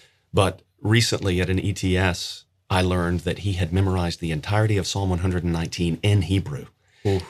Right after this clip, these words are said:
Speaker 1: And I asked him about it, and he said, "It's wonderful." He said, "I wake up in the morning and I recite the, to myself the next eight verse section,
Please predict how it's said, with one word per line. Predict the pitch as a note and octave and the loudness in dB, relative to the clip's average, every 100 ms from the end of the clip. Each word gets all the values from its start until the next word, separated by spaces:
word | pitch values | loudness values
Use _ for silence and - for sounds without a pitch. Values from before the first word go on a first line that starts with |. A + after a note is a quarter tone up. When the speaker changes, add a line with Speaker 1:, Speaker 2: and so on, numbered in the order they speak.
| - | -2
Speaker 1:
And | F2+ F#2 F2 D#2 | 2 2 2 -2
I | F#2 | 2
asked | F#2 A#2 - | 4 4 2
him | |
about | F2 D2+ D2+ | -2 -2 -4
it, | E2+ | -4
and | - F2+ | -2 0
he | |
said, | F#2+ G#2 G2 | 0 0 -2
"It's | - | -2
wonderful." | E2+ E2 B2+ G#2 D2+ - | -2 2 4 2 -2 -8
He | - | -6
said, | - F2 | -4 -2
"I | E2+ | 2
wake | F#2+ A#2+ | 2 2
up | B2+ | 2
in | C3+ | 2
the | B2+ | 2
morning | G2 F2+ F2+ F2+ - _ _ - | 2 2 0 -4 -8 _ _ -2
and | F#2+ | 0
I | F2 | 2
recite | E2+ - G2+ F#2+ - | 0 -2 0 0 -2
the, | F2+ E2 - | -4 -4 -2
to | G#2 | 0
myself | F#2 - F2+ - | 0 0 -2 -2
the | F2 | -2
next | F2 G#2 - - - | 0 0 -2 -6 -2
eight | G2+ G2 | -2 -2
verse | F#2+ F2+ | -2 0
section, | - F#2+ - E2+ D#2 | -2 -2 -2 -4 -4